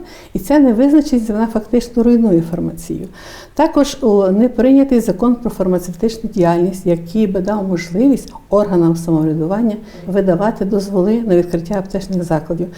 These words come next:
Тому маємо, що маємо. Маємо скупчення на деяких участках, е, дуже великі скупчення аптек, що є ненормальним для світової практики. Але все-таки процеси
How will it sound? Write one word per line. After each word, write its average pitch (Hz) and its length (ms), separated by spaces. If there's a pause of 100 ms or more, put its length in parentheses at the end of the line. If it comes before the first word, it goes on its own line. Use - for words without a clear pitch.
(240)
Тому 247 260
маємо, 185 360
що - 180
маємо. 214 400
Маємо 202 380
скупчення - 600
на 180 80
деяких 190 500 (380)
участках, 185 680 (440)
е, - 20 (320)
дуже 196 420
великі 185 380
скупчення 180 520
аптек, 185 320
що - 160
є 196 180
ненормальним 214 760
для 170 140
світової 180 500
практики. 151 680 (1080)
Але 226 380
все-таки 277 460
процеси 208 580